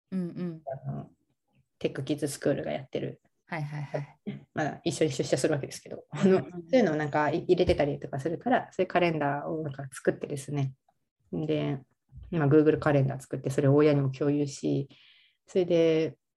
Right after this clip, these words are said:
Speaker 2: まあ、子供は、あの、それをもう見ながら自分の、あの、物理的なスケジュール帳に <laughs> 移させて、うん。
Speaker 1: うんうん。
Speaker 2: で、結構割とこう、この日は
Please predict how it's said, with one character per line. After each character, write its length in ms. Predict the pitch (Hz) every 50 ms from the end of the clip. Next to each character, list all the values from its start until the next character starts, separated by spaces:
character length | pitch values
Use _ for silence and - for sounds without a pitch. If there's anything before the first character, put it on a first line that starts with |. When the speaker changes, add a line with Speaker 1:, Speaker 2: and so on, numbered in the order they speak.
| _ _ _
Speaker 2:
ま 180 | - 214 196 170
あ、 40 | 156
子 160 | - - 196
供 600 | 190 190 190 185 185 180 180 180 180 180 175 - -
は、 320 | 269 285 269 190 156 160
あ 80 | 160 151
の、 320 | 147 147 147 147 147 151
そ 140 | - - 170
れ 100 | 151 151
を 80 | 147 139
も 220 | 151 147 135 - _ _ _ _ _ -
う 60 | 165
見 120 | 170 170
な 120 | 170 170 160
が 100 | 165 180
ら 160 | 233 262 226
自 180 | 180 - - 147
分 260 | 151 156 151 156 156
の、 240 | 160 160 156 151 147
あ 80 | 147
の、 240 | 139 147 143 139 - _ _ _
物 200 | - 165 135 - 156
理 80 | 160
的 220 | 143 165 - - 147
な 220 | 165 226 262 - -
ス 100 | - -
ケ 140 | - 165
ジ 80 | 147 160
ュ 20 | 151
ー 20 |
ル 80 | 160 156
帳 260 | 135 - - 196 180
に 260 | 165 196 170 139 - - - -
<laughs> 100 | - -
移 200 | 165 170 - 175
さ 140 | - 175 160
せ 120 | - 143
て、 340 | 135 135 - 156 147 135 135 _ _ -
う 60 | 185
ん。 120 | 151 - - _ _ _ - _ -
Speaker 1:
う 60 | 214
ん 20 | 214
う 20 |
ん。 40 | 208
Speaker 2:
で、 80 | 220 190
結 280 | 175 185 190 185 170
構 60 | 160
割 120 | 151 156 - -
と 80 | 147 135
こ 280 | - 147 147 139 - _
う、 40 | -
こ 100 | - 180
の 80 | 185
日 160 | 190 - - 175
は 260 | 151 143 143 -